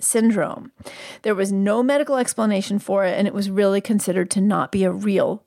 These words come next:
condition. We now know, some thirty years later, that it's a very real medical condition. We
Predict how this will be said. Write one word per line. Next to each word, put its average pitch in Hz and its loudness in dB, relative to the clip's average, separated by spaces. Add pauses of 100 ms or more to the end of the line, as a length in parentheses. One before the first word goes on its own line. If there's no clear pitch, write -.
(100)
condition. 208 0 (480)
We 240 2
now 285 2
know, 220 2
some 233 2
thirty 220 0 (280)
years 208 0
later, 214 0 (380)
that 214 0
it's 226 0
a 202 2
very 247 0
real 196 0
medical 185 0
condition. 190 -4
We 220 0